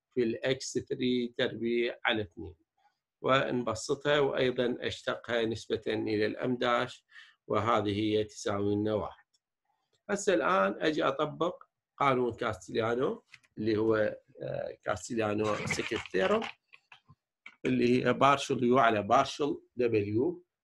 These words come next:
تساوي لنا دلتا، يعني مشتقة، مشتقة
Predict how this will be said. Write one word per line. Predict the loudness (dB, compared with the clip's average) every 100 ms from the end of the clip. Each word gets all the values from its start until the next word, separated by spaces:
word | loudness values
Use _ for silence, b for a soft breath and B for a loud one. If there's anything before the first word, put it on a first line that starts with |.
| -16
تساوي | -6 0 2 4
لنا | 2 0
دلتا، | 4 2 4 2
يعني | 2 2 0
مشتقة، | -2 0 0 0 -2 -2 -2 -20 _ _ _ _ _ _ _ _ _ _ _ _ b b b b _ -4
مشتقة | -4 -2 -2 0